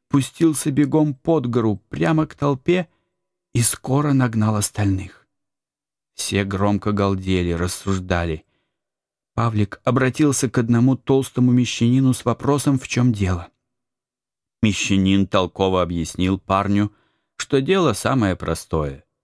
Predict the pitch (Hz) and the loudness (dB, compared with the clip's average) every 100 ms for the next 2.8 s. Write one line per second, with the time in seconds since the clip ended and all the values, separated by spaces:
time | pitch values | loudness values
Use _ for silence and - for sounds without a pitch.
0 | _ _ _ 117 156 202 185 - 113 98 | _ _ _ 0 2 2 -2 -2 0 2
1 | 139 131 123 - 123 - 120 107 - 123 | 2 2 -2 -2 -2 2 2 2 0 -2
2 | - 117 110 - 90 82 76 69 | 0 0 0 -2 -2 0 -2 -6